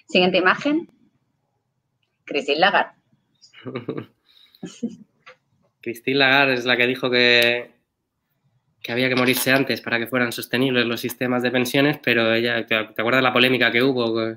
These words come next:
Speaker 2: Yo creo que fue
Speaker 1: Sí.
Speaker 2: primero Teresa Rodríguez que le dijo, "Muérete tú, si te", no se muere nunca, no se muere nunca, va-, van enredando una con otra. Ya ha pasado del Fondo Monetario Internacional al Banco Central Europeo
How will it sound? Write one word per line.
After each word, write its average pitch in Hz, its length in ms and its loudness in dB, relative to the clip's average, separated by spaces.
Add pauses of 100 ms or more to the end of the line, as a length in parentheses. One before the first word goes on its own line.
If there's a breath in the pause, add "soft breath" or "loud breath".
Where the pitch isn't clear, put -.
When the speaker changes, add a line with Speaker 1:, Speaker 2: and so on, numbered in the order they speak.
(140)
Speaker 2:
Yo - 100 -12
creo 139 120 -2
que 131 80 -2
fue 139 100 -4
Speaker 1:
Sí. - 60 -6
Speaker 2:
primero 135 220 2
Teresa 131 240 0
Rodríguez 123 420 0
que 127 80 -2
le 117 80 0
dijo, 117 180 -4
"Muérete 143 300 0
tú, 123 260 -2
si 117 160 -8
te", 120 260 -12 (440 soft breath)
no 131 100 4
se 143 80 6
muere 139 280 4
nunca, 117 240 2
no 120 80 0
se 139 100 -2
muere 127 180 2
nunca, 123 200 0
va-, 120 280 2
van 123 580 0 (380 soft breath)
enredando 127 600 2
una 135 160 2
con 127 140 2
otra. 123 280 0
Ya 117 80 2
ha 117 40 -4
pasado 120 200 -4
del 113 100 -2
Fondo 131 220 0
Monetario 127 300 0
Internacional 123 540 0
al 131 100 0
Banco 123 260 -2
Central 123 320 0
Europeo 139 640 0